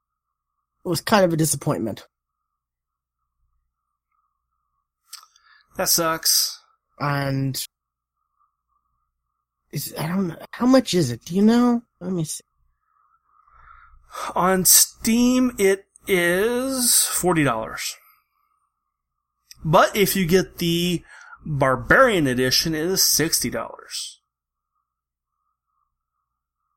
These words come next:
Speaker 1: On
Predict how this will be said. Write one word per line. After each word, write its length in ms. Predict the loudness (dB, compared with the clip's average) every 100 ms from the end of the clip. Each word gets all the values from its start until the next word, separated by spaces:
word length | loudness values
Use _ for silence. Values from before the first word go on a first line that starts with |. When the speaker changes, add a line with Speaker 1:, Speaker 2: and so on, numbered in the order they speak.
| _ _ _ _ _ _ _ _ _ _ _ _ _ _ _ _ _ _ _ _ _ -10
Speaker 1:
On 260 | -8 -8